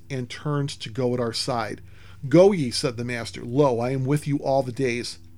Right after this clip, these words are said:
Not only in temple courts, or in sequestered glens, or in sick rooms, but in the round of daily duty, in the commonplaces of life,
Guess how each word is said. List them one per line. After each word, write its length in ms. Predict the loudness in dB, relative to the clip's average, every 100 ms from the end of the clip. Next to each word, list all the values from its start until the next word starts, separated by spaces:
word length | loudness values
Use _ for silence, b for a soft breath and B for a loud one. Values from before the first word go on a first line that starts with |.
| -20 -4
Not 180 | 0 2
only 260 | 4 4 2
in 100 | 2
temple 320 | 0 0 -2
courts, 500 | 0 0 0 -6 -14 -14 -2
or 100 | -2
in 40 |
sequestered 600 | 0 -2 2 0 0 -4
glens, 380 | -2 -2 0 -2
or 80 | -4
in 80 | -4
sick 320 | 0 -2 -2
rooms, 300 | -6 -6 -6
but 100 | 4
in 120 | 6 6
the 60 |
round 300 | 6 4 4
of 80 | 4
daily 300 | 4 4 2
duty, 420 | 4 4 4 -2 -6
in 100 | -2
the 80 | -2
commonplaces 720 | 0 2 2 2 -2 -4 -4
of 140 | -4
life, 380 | 0 0 0 -6